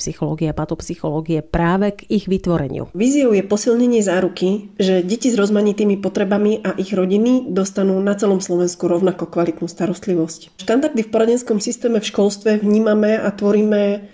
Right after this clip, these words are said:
Speaker 2: vo vudpape ako oporný bod pre odborné a odborno-metodické činnosti.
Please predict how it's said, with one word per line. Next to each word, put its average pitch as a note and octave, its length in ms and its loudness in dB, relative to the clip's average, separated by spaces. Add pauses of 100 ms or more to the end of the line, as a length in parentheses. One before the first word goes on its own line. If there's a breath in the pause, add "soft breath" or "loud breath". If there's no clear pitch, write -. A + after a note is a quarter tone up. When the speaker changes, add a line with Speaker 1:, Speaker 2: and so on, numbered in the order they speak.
Speaker 2:
vo G3 160 2
vudpape G3+ 400 0
ako F#3 160 -2
oporný A3+ 480 2
bod G3 400 0
pre F#3 240 2
odborné G3+ 560 2
a G#3 160 -4
odborno-metodické F#3+ 960 2
činnosti. F#3 640 -2